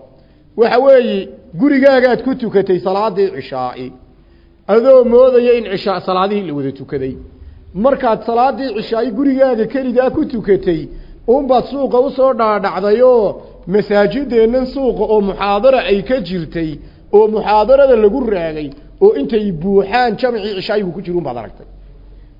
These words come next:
Salaadaadii cishaa'iyaad soo tukatay sax bay ahayd. Walow masaajidkaabaad, masaajid xaafadaabaad ku soo tukatayoo jamacaa kaa sii horreeyo kelidaa baad tukatay. Waad soo dhaadhacday uunoo xaggan uun baad timid.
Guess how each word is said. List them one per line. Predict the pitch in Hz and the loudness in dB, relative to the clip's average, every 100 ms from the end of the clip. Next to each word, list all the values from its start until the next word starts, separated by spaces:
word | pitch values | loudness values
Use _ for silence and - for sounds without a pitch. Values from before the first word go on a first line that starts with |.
| - | -10
Salaadaadii | 220 247 277 208 226 226 269 | -2 2 2 2 2 2 -2
cishaa'iyaad | 202 226 214 247 226 | -6 -4 0 0 2
soo | 233 233 | 2 2
tukatay | 214 185 185 | 0 -2 -2
sax | 170 208 175 | -4 -6 -6
bay | 151 | -8
ahayd. | 131 123 120 - - - - - - - - _ - | -8 -12 -14 -20 -20 -20 -20 -20 -20 -20 -20 _ 2
Walow | 208 269 262 | 4 4 2
masaajidkaabaad, | 240 254 262 214 - 262 254 247 233 | 0 2 2 0 0 2 2 0 -2
masaajid | 214 240 262 392 | -2 2 0 0
xaafadaabaad | 202 208 208 247 247 240 240 | -4 -4 0 0 2 0 -2
ku | |
soo | 208 240 | -2 0
tukatayoo | 240 208 208 202 208 233 247 220 151 - - - - - | 0 0 -2 2 2 4 4 4 0 -10 -20 -20 -20 -12
jamacaa | - 269 247 226 240 | 0 0 2 0 0
kaa | 233 233 | 0 -2
sii | 240 | 0
horreeyo | 233 233 226 | 2 2 2
kelidaa | 226 214 208 | 0 0 -4
baad | 180 151 | -4 -8
tukatay. | 135 139 135 - - - - - - 214 | -10 -12 -12 -16 -20 -20 -20 -20 -14 0
Waad | 262 254 | 0 2
soo | 240 269 | 2 2
dhaadhacday | 262 226 202 175 196 220 | 2 -2 -2 -6 -4 -2
uunoo | 254 254 254 | -2 -4 -4
xaggan | 240 247 | -2 -2
uun | 247 233 | 0 0
baad | 196 151 | -2 -2
timid. | 165 143 | -8 -10